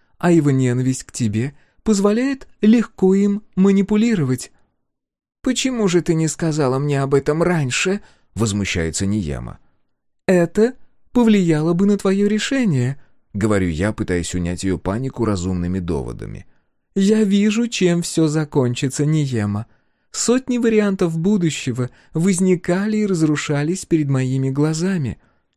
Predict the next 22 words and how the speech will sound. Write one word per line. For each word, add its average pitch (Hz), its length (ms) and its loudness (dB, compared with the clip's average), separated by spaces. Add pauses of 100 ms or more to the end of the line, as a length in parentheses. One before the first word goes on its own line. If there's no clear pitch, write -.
и 202 160 4
только 175 380 4
один 143 400 0
путь 127 420 -2 (240)
ведёт 202 440 2
туда, 156 400 0
куда 143 440 0
нам 151 280 0
нужно. 131 480 -2 (500)
Но 185 260 6
без 156 400 2
Адиля 156 800 0 (260)
нам 208 300 4
его 185 280 4
не 156 140 2
пройти". 131 680 -2 (680)
Ниема 87 420 0
беспокоится. 90 1000 -8 (880)
"Иногда 175 560 2
я 156 180 -2
не 131 160 -8
понимаю, 107 760 -6